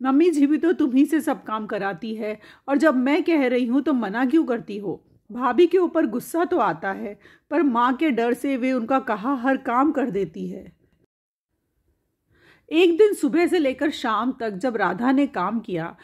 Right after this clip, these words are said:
तो रात को उसने अपनी माँ से कहा, "माँ, आप हर काम मुझसे क्यों कराती हो?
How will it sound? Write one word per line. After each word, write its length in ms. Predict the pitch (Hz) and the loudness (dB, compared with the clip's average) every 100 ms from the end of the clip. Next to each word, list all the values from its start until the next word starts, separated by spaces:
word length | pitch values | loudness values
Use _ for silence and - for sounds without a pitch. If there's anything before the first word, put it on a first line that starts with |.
| - _ | -20 _
तो 80 | 285 | -4
रात 380 | 240 233 262 - | 0 2 2 0
को 140 | 349 | 0
उसने 260 | 339 320 349 | 2 2 -2
अपनी 240 | 320 320 | -2 2
माँ 280 | 311 220 226 | 2 2 -2
से 180 | - 277 | -2 -4
कहा, 320 | - 208 214 | -4 -6 -6
"माँ, 400 | 196 180 160 165 - _ - | -6 -4 -4 -6 -12 _ -2
आप 160 | 285 302 | 2 2
हर 220 | 262 302 | 2 2
काम 240 | 330 359 349 | 2 2 2
मुझसे 420 | 277 226 - 349 | 2 -2 -2 0
क्यों 180 | 277 359 | 4 2
कराती 480 | 330 220 175 156 190 | 2 -4 -6 -10 -14
हो? 360 | 175 190 185 | -14 -16 -18